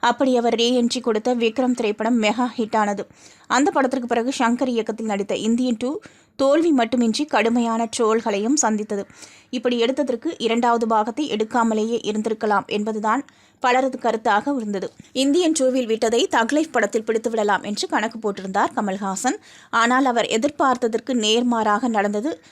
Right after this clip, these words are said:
இந்த படமும் தோல்வியடைந்தது மட்டுமின்றி ட்ரோல்களையும் சந்தித்தது.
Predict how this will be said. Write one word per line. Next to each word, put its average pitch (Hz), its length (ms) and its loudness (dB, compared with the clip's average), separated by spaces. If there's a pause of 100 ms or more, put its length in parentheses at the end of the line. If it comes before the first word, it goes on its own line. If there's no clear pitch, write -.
(200)
இந்த 302 260 2
படமும் 277 440 2
தோல்வியடைந்தது 220 640 0
மட்டுமின்றி 214 640 -4 (140)
ட்ரோல்களையும் 247 580 2
சந்தித்தது. 202 500 -2